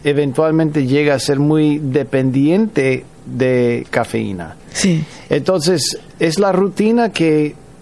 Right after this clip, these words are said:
Speaker 1: puede iniciar un hábito. El hábito se convierte en una adicción. Pero una adicción no sale de la nada, no, no viene de la nada. Siempre comienza con algo, una práctica, una rutina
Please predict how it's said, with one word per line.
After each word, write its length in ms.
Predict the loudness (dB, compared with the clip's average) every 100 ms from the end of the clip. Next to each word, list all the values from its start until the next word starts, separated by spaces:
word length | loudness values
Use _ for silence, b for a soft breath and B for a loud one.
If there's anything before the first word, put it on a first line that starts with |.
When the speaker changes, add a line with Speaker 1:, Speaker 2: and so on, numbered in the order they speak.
| -20 -18 -4
Speaker 1:
puede 240 | 0 2
iniciar 680 | 2 2 0 0 0 2 2
un 120 | 2
hábito. 560 | 2 2 0 0 0 0
El 160 | 2
hábito 380 | 2 2 0 -2
se 160 | -4 -2
convierte 840 | -2 0 2 0 0 -2 -2 0
en 80 | 0
una 140 | 2 2
adicción. 600 | 0 -2 -2 -2 -4 -6 -2
Pero 280 | 0 0 2
una 200 | 2 2
adicción 400 | 0 0 0 2
no 140 | 2
sale 320 | 0 0 2
de 120 | 2 0
la 120 | 0
nada, 500 | 2 2 0 -2 -4
no, 440 | 0 2 2 2
no 140 | 2 2
viene 400 | 2 2 2 2
de 140 | 2
la 100 | 2 0
nada. 380 | -2 -4 -10 -16 B B B B
Siempre 460 | -2 0 0 0
comienza 600 | 0 2 2 2 0 -2
con 180 | 0 0
algo, 320 | 2 0 0
una 180 | 0 0
práctica, 640 | 0 -2 -2 -2 0 -2 0
una 240 | 0 2
rutina 640 | 0 0 0 2 2 0